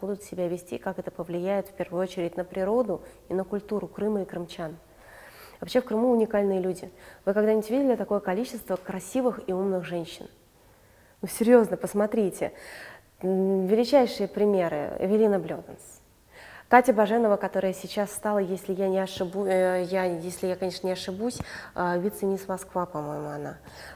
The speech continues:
Эм, последний вот этот, э, конкурс проходил. Совершенно уникальные девчонки. Они красивые и умные.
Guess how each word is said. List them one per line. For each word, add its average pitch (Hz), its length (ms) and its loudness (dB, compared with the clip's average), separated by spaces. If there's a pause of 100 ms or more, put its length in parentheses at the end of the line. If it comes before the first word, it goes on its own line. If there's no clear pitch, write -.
(100)
Эм, 160 1120 -4
последний 175 440 -4
вот 151 120 -10
этот, - 140 -14 (180)
э, 151 200 -4
конкурс - 360 -8
проходил. 202 600 -6 (840)
Совершенно 247 360 2
уникальные 202 440 4
девчонки. 175 480 -4
Они 185 160 0
красивые 214 600 0
и - 120 -2
умные. 170 500 -2